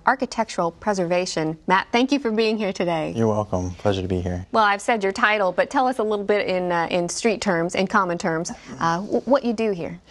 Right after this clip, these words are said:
Speaker 2: Um, we do, we do quite a lot. Um, we actually, we basically look after the buildings in the historic area. So we work very closely with maintenance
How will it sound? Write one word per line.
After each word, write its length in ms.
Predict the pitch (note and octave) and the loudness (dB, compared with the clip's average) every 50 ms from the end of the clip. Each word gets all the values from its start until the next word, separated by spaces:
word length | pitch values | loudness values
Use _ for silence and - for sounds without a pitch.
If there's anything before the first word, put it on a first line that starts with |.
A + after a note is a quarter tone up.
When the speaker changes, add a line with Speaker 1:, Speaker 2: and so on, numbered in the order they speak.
| - - - - - - - - | -20 -20 -20 -20 -20 -4 2 2
Speaker 2:
Um, 360 | C3+ C3+ C3+ C3 B2 A#2+ - | 4 4 4 2 0 -2 0
we 80 | D3+ D#3+ | 0 2
do, 240 | F3 F#3 D#3+ C#3 B2 | 2 2 2 0 0
we 140 | G2 A#2 | 0 0
do 120 | A#2 A#2+ A2 | 0 0 0
quite 240 | - - G#2+ G2+ G#2+ | 2 4 4 4 4
a 40 | |
lot. 420 | G#2+ G2+ F#2 F#2+ A2 - - - - | 4 4 2 2 0 -2 -4 -4 0
Um, 420 | G2+ G2 G2 F#2+ F#2+ G2 G2 F#2+ | 2 2 4 4 2 2 0 2
we 120 | G2 G2+ G#2 | 2 2 2
actually, 400 | G#2 G2+ - - A2+ G#2+ G#2 G#2 | 2 2 0 -2 0 0 0 0
we 80 | G#2 | 0
basically 420 | F#2 G2 G2 G2+ - G2+ G#2 G#2 F#2+ | 2 2 0 0 0 -2 -2 0 2
look 220 | G2 F#2+ - - | 2 2 2 0
after 500 | D#2 - - F#2+ F#2+ F#2+ - - G2 F2 | -2 0 2 2 0 0 0 -2 -2 -2
the 80 | E2+ E2 | 0 0
buildings 440 | D#2+ F2+ F2 E2+ F2 E2+ E2 D#2+ | 0 0 0 0 0 -2 -4 -4
in 60 | E2+ E2+ | -2 -2
the 60 | F2 | -2
historic 460 | F2 E2 - - F2+ F2 E2+ - - | -2 -2 0 0 0 0 0 -2 -4
area. 280 | - - B1 B1 - - | -4 -2 -2 -2 -4 -4
So 160 | - - F#2+ | -2 0 0
we 80 | F#2 | 0
work 280 | F#2 F2+ F#2 F#2+ - - | 2 2 0 -2 0 0
very 180 | - F#2 F2+ E2+ | 0 2 2 0
closely 540 | - - - F2 F2 - - D#2 D#2 F2 | -2 0 0 0 0 0 -2 -2 0 0
with 240 | F2 F2 E2+ - - | 0 0 -2 -2 -2
maintenance 600 | F2+ F2 E2+ D#2+ - E2 E2+ E2 E2 E2 - - | 0 0 0 -2 -2 -2 -2 0 0 0 -2 -2